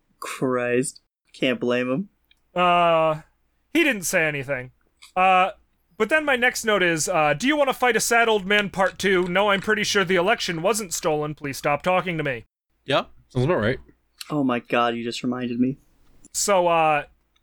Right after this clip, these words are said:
Speaker 2: two days later, a different crazy old man. This one
Speaker 1: Uh-huh.
Speaker 2: wasn't wearing a maga hat.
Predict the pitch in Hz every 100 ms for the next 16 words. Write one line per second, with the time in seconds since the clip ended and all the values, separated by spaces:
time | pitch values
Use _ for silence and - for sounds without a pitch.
0 | _ - 349 320 254 196 156 147 190 _
1 | _ _ _ _ 185 185 151 - 320 359
2 | 247 - _ - 196 160 151 156 143 135
3 | 135 127 135 _ _ - 285 220 214 139
4 | 214 226 190 208 208 165 139 160 185 196
5 | 202 226 247